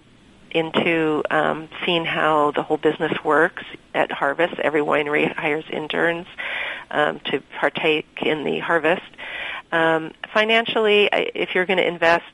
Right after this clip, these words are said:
um, I mean, right now I would probably look in Russian River, Sonoma Coast area. There's some beautiful pieces of property there, and those are being developed into some more Pinot Noir vineyards.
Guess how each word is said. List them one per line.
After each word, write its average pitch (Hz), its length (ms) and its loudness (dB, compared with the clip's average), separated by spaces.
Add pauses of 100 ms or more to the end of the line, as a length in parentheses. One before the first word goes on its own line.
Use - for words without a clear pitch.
um, 156 440 0 (560)
I 190 40 -2
mean, 190 160 2
right 180 200 2
now 185 340 6
I 165 160 6
would 170 220 -2
probably 165 540 2
look 165 280 0
in 156 360 0
Russian 160 300 -2
River, 156 260 2
Sonoma 147 320 -2
Coast 175 380 0
area. 165 520 4 (280)
There's 160 120 -4
some 165 160 -4
beautiful 156 560 2
pieces 147 320 -4
of 147 80 -6
property 151 460 -2
there, 156 480 2 (100)
and 151 440 0
those 151 220 2
are 143 60 0
being 147 260 0
developed 147 540 0
into 156 560 -2 (360)
some - 100 -6
more 139 120 2
Pinot 156 280 -2
Noir 156 260 2
vineyards. 165 460 -2